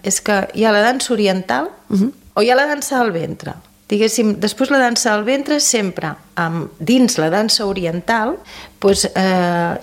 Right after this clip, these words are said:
Speaker 1: hi havien les dones que antigament, per exemple, per, per tenir, per, eh, quan estaven embarassades, per, per al part, les ajudava, hi havien uns exercicis com són els gimis,
Speaker 2: Mhm.
Speaker 1: hi havien aquests exercicis, eh, que els ajudava a,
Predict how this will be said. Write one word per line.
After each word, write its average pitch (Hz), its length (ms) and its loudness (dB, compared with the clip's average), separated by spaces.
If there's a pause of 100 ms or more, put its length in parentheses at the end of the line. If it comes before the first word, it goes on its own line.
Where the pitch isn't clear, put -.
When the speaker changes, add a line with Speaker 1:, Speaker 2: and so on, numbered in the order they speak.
(180)
Speaker 1:
hi 185 100 0
havien 233 260 2
les 190 240 0
dones 180 540 -2
que - 100 -4
antigament, 180 680 0
per 214 100 -2
exemple, 185 340 -2
per, 170 280 -4 (400)
per 160 100 -8
tenir, 160 640 0 (240)
per, 160 140 -4
eh, 156 420 -2
quan 156 180 -6
estaven 175 380 -4
embarassades, 165 960 -4 (260)
per, 165 280 -4
per 160 160 -2
al 156 180 -2
part, - 400 -4
les 165 160 0
ajudava, 180 540 0 (260)
hi 185 80 -4
havien 180 240 -2
uns 180 140 0
exercicis 190 640 -2
com 180 200 -4
són 175 200 -4
els 156 180 -4
gimis, 220 580 -4 (200)
Speaker 2:
Mhm. 190 220 2
Speaker 1:
hi 170 120 0
havien 160 280 0
aquests 185 260 -4
exercicis, 208 800 -2 (100)
eh, 170 260 -4
que 175 60 -2
els 170 120 -4
ajudava 175 500 -2
a, 170 420 -2